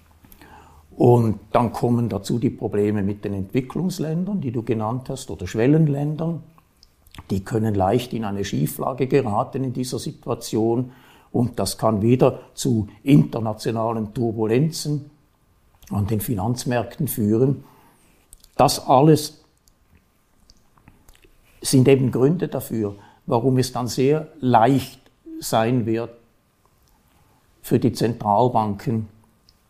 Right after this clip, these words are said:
zu sagen, ja, wir, wir dürfen jetzt nicht übertreiben, wir dürfen nicht die ganze Weltwirtschaft kaputt machen mit dieser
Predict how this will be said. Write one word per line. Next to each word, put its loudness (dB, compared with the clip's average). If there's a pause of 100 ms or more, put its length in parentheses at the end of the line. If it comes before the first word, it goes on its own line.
(420)
zu 0
sagen, -4
ja, -6
wir, 2
wir 0
dürfen -2
jetzt -4
nicht -6
übertreiben, 0
wir -2
dürfen -6
nicht -8
die -8
ganze -6 (240)
Weltwirtschaft 0
kaputt -4
machen -4
mit -4
dieser -4